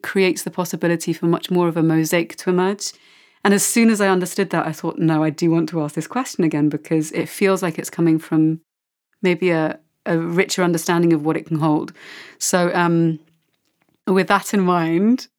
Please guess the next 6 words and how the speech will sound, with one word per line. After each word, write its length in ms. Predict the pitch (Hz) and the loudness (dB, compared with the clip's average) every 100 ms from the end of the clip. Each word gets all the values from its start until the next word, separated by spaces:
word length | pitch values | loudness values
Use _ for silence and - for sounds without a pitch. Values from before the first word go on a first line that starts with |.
| _ _ | _ _
I'd 120 | 180 165 | -2 0
love 260 | 185 190 | 0 -2
to 120 | - - | -8 -2
ask 480 | 165 165 160 - - _ | -2 -2 -6 -16 -20 _
you, 380 | 170 156 170 196 | -2 0 0 -2
Manda, 480 | 160 151 151 180 | 0 0 0 -2